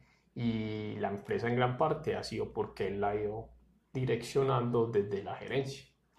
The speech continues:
lo que es hoy en día y el crecimiento. Entonces es como una historia resumida de lo que decías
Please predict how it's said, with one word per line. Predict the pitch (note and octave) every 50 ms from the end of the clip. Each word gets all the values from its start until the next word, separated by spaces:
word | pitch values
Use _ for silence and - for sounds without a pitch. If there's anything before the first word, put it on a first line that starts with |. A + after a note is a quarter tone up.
| - -
lo | - G#2 G2+
que | - - -
es | G2
hoy | G2+ G#2 A2+
en | A#2 A2+ A2+
día | B2+ C3+ C#3 B2+
y | A2
el | G#2 -
crecimiento. | - G#2 G2 - - G2 G2 A2+ B2+ C3+ - - - - _ _ _ _ _ _ _ _ _ - - _ _ _ _
Entonces | _ - A2 A2+ B2 B2+
es | -
como | - C#3+ A#2+ A#2
una | A2+ A#2+
historia | B2+ B2 - - C#3 C3+ C#3 C#3 C3+
resumida | C#3 C3+ C3+ C3 C#3+ C3 C3+ C3+ C3
de | A#2
lo | - - G2 -
que | - -
decías | - - - - B2 B2+ - - - -